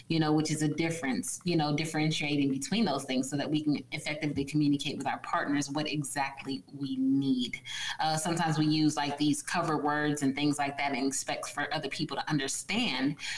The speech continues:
But no, we're listening to what you're saying. And some people are not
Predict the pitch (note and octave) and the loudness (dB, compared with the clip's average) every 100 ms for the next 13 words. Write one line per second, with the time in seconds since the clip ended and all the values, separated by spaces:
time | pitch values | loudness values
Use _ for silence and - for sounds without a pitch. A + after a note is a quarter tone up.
0 | - D3+ E3 D#3 D3+ D3+ F3+ A3+ C#3+ D3 | -6 -2 0 2 0 0 0 0 0 2
1 | D#3+ D#3 E3 F#3 E3+ D#3 D#3 D3 C#3+ C#3+ | 2 0 0 0 0 0 0 -2 -2 -2
2 | C3+ F3 F3+ C#3+ C#3+ D3 - - - D3+ | -2 -2 0 0 0 -2 -4 -8 -4 0
3 | D3+ D#3+ D#3+ D#3 D3+ D3 D3 C#3+ | 0 2 0 0 0 2 2 0